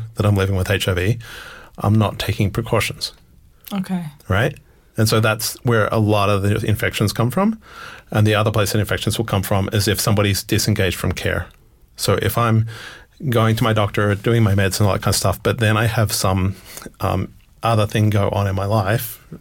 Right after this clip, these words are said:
Speaker 1: like addiction stuff or mental health, or I get thrown out of my house because they found out I was positive, or some other things happening, then I decide that my health actually isn't my most important thing at the moment.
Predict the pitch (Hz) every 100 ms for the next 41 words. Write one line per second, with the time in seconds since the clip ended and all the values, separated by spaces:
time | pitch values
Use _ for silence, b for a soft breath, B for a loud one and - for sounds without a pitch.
0 | - - - - 98 92 - 104 - 95
1 | 85 90 92 87 - 123 113 117 92 90
2 | - 98 90 87 90 - 110 107 101 -
3 | - - 92 95 - 98 98 92 95 95
4 | 92 - 113 117 110 113 113 B B B
5 | B - 104 95 B B B B - 107
6 | 107 117 117 107 101 - 107 - 95 107
7 | - 120 110 101 101 104 107 - 98 98
8 | 101 104 101 95 107 - 101 - 104 -
9 | 113 113 110 113 113 107 104 98 - -
10 | 104 101 98 98 98 101 107 104 139 196